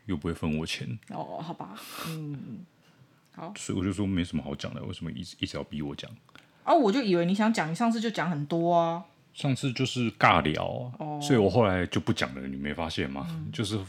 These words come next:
Speaker 1: 就自己讲讲就觉得好无聊。
Speaker 2: 哦，那听你讲很有趣啊，我就喜欢听你讲啊，听你分享这些东西啊。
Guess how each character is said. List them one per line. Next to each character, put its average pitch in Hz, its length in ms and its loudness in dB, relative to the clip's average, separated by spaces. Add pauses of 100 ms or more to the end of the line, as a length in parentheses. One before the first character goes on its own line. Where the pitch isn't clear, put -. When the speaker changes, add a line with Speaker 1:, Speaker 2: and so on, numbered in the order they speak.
(240)
Speaker 1:
就 - 120 -12 (120)
自 - 120 -2
己 104 120 6
讲 78 200 4
讲 85 140 0
就 80 80 2
觉 73 100 -2
得 - 60 -6
好 80 60 -2
无 107 200 -4
聊。 - 160 -6 (280)
Speaker 2:
哦， - 200 -14 (720)
那 202 100 -8
听 254 160 -4
你 233 140 6
讲 180 180 0
很 156 120 -4
有 170 160 -2
趣 160 240 -6
啊， 151 120 -2
我 147 120 -2
就 190 80 -2
喜 202 120 -6
欢 151 120 -4
听 147 120 -8
你 151 140 -6
讲 143 160 -10
啊， - 320 -16 (1040)
听 233 140 0
你 226 100 4
分 185 220 -2
享 160 180 -2
这 151 80 -4
些 151 160 -6
东 147 200 -4
西 135 240 -8
啊。 127 240 -10